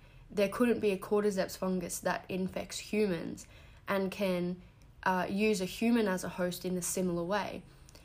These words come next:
And I think, as I was saying, in this sense, The Last of Us has done a really fantastic job of giving us this, uh, I don't know if utopian is the right word, but this utopian world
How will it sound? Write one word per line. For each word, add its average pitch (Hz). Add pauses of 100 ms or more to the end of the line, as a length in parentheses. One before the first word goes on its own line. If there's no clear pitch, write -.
(120)
And 214
I 220
think, 240
as 220
I 202
was 190
saying, 233
in 208
this 294
sense, 170
The -
Last 202
of 214
Us 190
has 190
done 185
a 185
really 233
fantastic 185
job 196 (340)
of 202
giving 233
us 208
this, 190 (600)
uh, 190 (100)
I 214
don't 285
know 320
if 302
utopian 220
is 196 (120)
the 240
right 196
word, 202
but 190
this 226
utopian 247
world 208